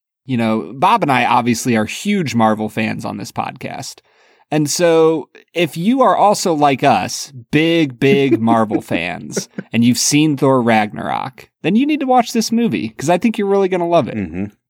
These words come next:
Speaker 2: And, well, so I'll say this about Taika Waititi, and it's something that I think is very obvious, and yet we don't talk about a lot. And it's that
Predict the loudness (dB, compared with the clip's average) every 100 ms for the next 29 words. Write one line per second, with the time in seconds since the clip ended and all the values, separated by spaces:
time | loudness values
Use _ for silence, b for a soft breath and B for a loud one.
0 | _ _ -2 0 2 2 2 0 2 2
1 | -2 -2 -2 2 2 2 2 0 0 0
2 | 0 -2 -4 -8 -10 -12 -4 0 0 0
3 | -2 -2 -4 0 0 2 2 2 0 _
4 | _ _ _ -8 -4 0 0 2 2 2
5 | 0 -2 0 0 2 0 2 0 0 -2
6 | _ -4 -2 0 2 0 0 -2 -4 -4
7 | -4 -2 -2 -2 0 0 0